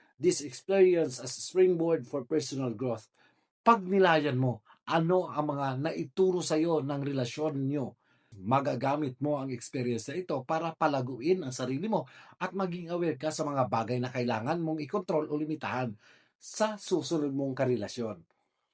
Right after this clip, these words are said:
Paligiran mo ang sarili mo ng mga magsusuporta sa iyo. Makipaghalubilo ka o sikapin mo makipag-usap sa mga taong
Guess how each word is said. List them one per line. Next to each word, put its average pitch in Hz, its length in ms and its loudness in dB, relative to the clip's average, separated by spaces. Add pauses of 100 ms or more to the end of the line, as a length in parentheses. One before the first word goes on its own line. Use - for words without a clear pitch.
(320)
Paligiran 202 640 4
mo 214 160 0
ang - 20 -2
sarili 196 380 4
mo 196 160 4
ng 180 80 4
mga 165 220 2 (420)
magsusuporta 151 880 0
sa 127 160 -2
iyo. 110 320 -6 (320)
Makipaghalubilo 160 1200 -2
ka 131 240 0
o 123 80 0
sikapin 139 560 -4
mo 147 80 0
makipag-usap 135 880 -2 (240)
sa - 240 -4
mga 175 240 -4
taong 170 560 -2